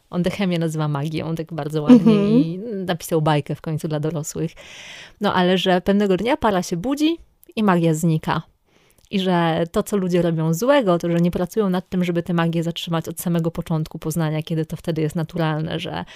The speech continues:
Speaker 1: że tę magię mamy wokół siebie i że właśnie te motylki latają, pomarańcze spadają z drzew i wszystko jest takie piękne.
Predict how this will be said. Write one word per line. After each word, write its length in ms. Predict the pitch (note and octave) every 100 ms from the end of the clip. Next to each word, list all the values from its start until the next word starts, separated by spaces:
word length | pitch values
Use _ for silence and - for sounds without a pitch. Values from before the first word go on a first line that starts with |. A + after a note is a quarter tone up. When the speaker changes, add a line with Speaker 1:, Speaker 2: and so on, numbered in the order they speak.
| - -
Speaker 1:
że 80 | F#3
tę 120 | F#3+
magię 260 | E3+ D#3+ E3
mamy 240 | D3+ D#3+
wokół 260 | D#3 D#3 E3+
siebie 400 | D3+ D3+ D#3 D#3+
i 40 |
że 120 | D3+
właśnie 320 | D#3 D#3 D#3+ E3+
te 80 |
motylki 480 | F3+ D#3+ E3 D#3+ -
latają, 480 | D#3+ D#3 D3+ D3 E3
pomarańcze 540 | - D#3 C#3+ D3+ D3+
spadają 440 | - E3 D#3 D3 D#3
z 100 | E3
drzew 320 | D#3+ D3 -
i 80 | E3+
wszystko 340 | - E3 -
jest 140 | D3+ -
takie 160 | F3+
piękne. 480 | F3 D#3 D#3 - F#3+